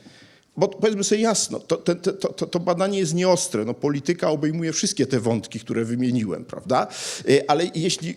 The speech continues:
ją oddzielimy i skupimy się na tej całej reszcie, jak ludzie oceniają te kwestie, które nie nazywają politycznymi, to kwestia Kościoła jako czynnika dzielącego Polaków okazuje się być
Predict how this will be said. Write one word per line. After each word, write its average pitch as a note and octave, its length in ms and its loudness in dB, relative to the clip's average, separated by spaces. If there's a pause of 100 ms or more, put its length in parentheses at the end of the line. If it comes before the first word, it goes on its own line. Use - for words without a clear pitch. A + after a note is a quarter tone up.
ją - 240 2
oddzielimy C#3+ 680 2
i F3 120 -2
skupimy F3 460 -4
się E3+ 100 -2
na D#3+ 60 -2
tej D3+ 140 -2
całej D#3+ 360 2
reszcie, - 600 0 (360)
jak C3+ 300 0
ludzie C#3+ 340 2
oceniają C3 600 2
te C3 120 -2
kwestie, B2+ 440 -2
które B2+ 200 -4
nie B2+ 100 -2
nazywają B2+ 440 0
politycznymi, B2 720 -4
to C#3+ 140 -4
kwestia C#3 500 -2 (460)
Kościoła D3+ 600 4
jako C3 300 0
czynnika C#3 540 0
dzielącego C#3 760 2
Polaków B2+ 760 0
okazuje C3 500 2
się - 180 -4
być B2+ 320 -2